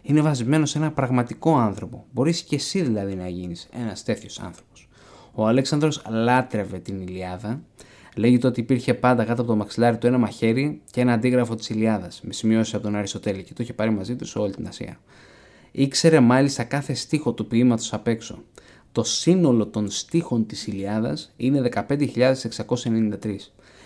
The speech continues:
Επίσης, την Ηλιάδα την είχε βάλει και εσύ μια χρυσή κασετίνα, που το είχε βρει σε ένα εγκατελειμμένο από τον Δαρείο Παλάτη.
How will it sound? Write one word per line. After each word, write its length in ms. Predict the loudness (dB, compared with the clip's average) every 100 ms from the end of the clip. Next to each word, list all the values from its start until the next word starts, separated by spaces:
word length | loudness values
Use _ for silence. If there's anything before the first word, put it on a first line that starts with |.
| -10
Επίσης, 840 | -6 -4 2 2 2 -4 -6 -12 _
την 220 | 2 6
Ηλιάδα 260 | 6 4 2
την 120 | 2
είχε 120 | 2
βάλει 140 | 0 0
και 80 |
εσύ 160 | -2 0
μια 160 | 0 -2
χρυσή 360 | -4 -6 -4
κασετίνα, 760 | -2 -2 -4 -2 2 2 0 -4 -8 _ _ _ _ _ _ -18 -10
που 140 | -8
το 120 | 0 0
είχε 180 | 2
βρει 100 | 0
σε 120 | 0 2
ένα 100 | 2
εγκατελειμμένο 520 | 2 0 2 2 2
από 100 | 0
τον 140 | -4
Δαρείο 300 | -2 0 0
Παλάτη. 420 | -2 -4 -6 -8